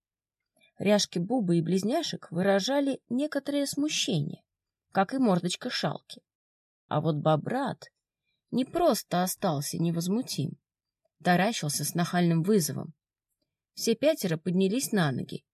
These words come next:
и Бобрат сказал, ухмыляясь: «А у тебя бумага с печатью на эту землю есть? Или у твоей горолянской соски?»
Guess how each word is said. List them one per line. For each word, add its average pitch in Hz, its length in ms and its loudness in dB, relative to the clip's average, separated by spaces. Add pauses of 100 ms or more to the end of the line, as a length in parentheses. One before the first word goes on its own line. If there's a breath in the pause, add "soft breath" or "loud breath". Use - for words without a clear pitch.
(340)
и 208 120 0
Бобрат 202 420 2
сказал, 214 460 4
ухмыляясь: 165 680 0 (960)
«А 240 200 0
у 269 60 0
тебя 262 300 2
бумага 220 440 6
с - 80 -2
печатью 170 520 2
на 175 140 2
эту 190 160 2
землю 156 400 4
есть? 294 460 -2 (560)
Или 285 260 4
у 277 120 4
твоей 285 340 6
горолянской 247 680 2
соски?» - 480 -2